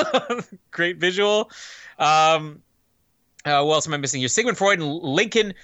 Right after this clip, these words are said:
is getting his picture taken in a photo booth. They think that it's a costume and he's trying to steal it. <laughs> Uh, they ask for the fake beard back. He said, "That's my beard."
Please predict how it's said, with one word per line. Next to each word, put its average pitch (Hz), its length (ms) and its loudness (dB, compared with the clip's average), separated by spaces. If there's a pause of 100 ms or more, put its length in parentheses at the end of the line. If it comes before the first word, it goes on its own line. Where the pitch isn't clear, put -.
(200)
is 156 140 -4
getting 185 180 0
his 151 100 -2
picture 190 320 -6
taken 185 340 0
in 165 140 0
a 127 80 2
photo 175 320 2
booth. 175 300 2
They 135 120 2
think 170 280 -4
that 147 120 2
it's 139 140 -2
a 113 60 -4
costume 156 600 0
and 117 120 -2
he's 113 140 -6
trying 139 160 -2
to 117 40 -4
steal 175 340 2
it. 185 140 2
<laughs> 190 60 -8 (340)
Uh, 127 320 2 (100)
they 135 220 0
ask 143 260 -2
for 165 60 -6
the 147 60 -2
fake 127 260 -4
beard 190 220 2
back. 202 240 2
He 190 60 -8
said, 151 200 -6
"That's 277 200 0
my 294 220 2
beard." 202 400 -2